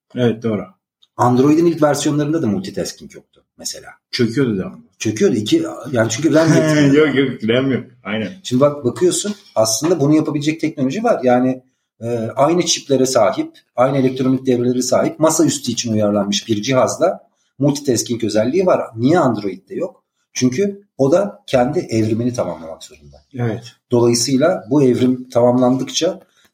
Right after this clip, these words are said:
Speaker 2: işletim sistemlerindeki her şey, yani masaüstü işletim sistemleri, Windows diyelim, i-, i-, işletim sistemlerindeki her şey yavaş yavaş Android'in içinde de peyderpey gelişmeye başladı.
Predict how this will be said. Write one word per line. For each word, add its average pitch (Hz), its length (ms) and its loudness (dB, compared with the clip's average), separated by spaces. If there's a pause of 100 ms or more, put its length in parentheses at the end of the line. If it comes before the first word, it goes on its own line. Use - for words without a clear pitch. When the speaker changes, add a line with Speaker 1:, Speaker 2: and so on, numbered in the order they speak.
(420)
Speaker 2:
işletim 131 380 -2
sistemlerindeki 131 1120 0 (100)
her 135 220 2
şey, 135 440 -2
yani 95 180 0
masaüstü 113 440 0
işletim 98 340 -4
sistemleri, - 440 -4
Windows - 520 -10
diyelim, 143 320 -10 (680)
i-, 143 240 -6
i-, 131 120 -6
işletim - 340 -4
sistemlerindeki 127 680 0
her 139 100 0
şey 160 200 -2
yavaş 139 440 2
yavaş 156 320 -2
Android'in 120 600 2
içinde 127 260 -2
de 156 100 -4
peyderpey 139 520 0
gelişmeye 113 480 -2
başladı. 98 460 -8